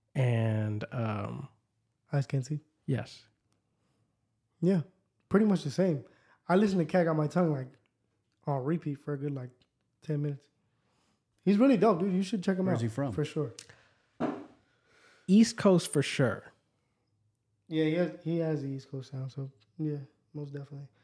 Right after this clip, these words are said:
Speaker 2: You remember when you put me on to Planet Asia?
Speaker 3: Awesome.
Speaker 2: Yeah.
Speaker 3: Planet Asia shit.
Speaker 2: He, uh, he gave me a C D. Like,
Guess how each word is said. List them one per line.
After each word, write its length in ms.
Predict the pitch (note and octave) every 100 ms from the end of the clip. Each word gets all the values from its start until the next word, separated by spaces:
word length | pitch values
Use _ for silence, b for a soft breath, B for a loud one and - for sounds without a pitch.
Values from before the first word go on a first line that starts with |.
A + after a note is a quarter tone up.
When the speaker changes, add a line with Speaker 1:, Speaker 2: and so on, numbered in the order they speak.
| b b
Speaker 2:
You 100 | A3+
remember 220 | F4 E4+
when 80 | D4
you 80 |
put 140 | F#3+ B3+
me 80 | C4
on 100 | G#3+
to 60 |
Planet 360 | D#3 G3 A3 D3+
Asia? 300 | D#3 G3 B3 - _ _ _ _ _ _
Speaker 3:
Awesome. 380 | G2+ F#2+ G2+ F2+ _ _ _ _ _ _
Speaker 2:
Yeah. 240 | F3+ F#3 B2+ - _ _
Speaker 3:
Planet 220 | - G2 F#2+
Asia 160 | F#2
shit. 260 | F2+ - F#2+
Speaker 2:
He, 400 | - F3+ F#3 -
uh, 440 | F#3 D#3+ D3+ D3 C#3+ _ _ _ _ _
he 220 | E3 -
gave 300 | E3 F#3 G#3
me 300 | G#3 G#3 G#3
a 120 | F#3+
C 300 | D3 - F#3+
D. 300 | E3 E3+ C#3 -
Like, 180 | D3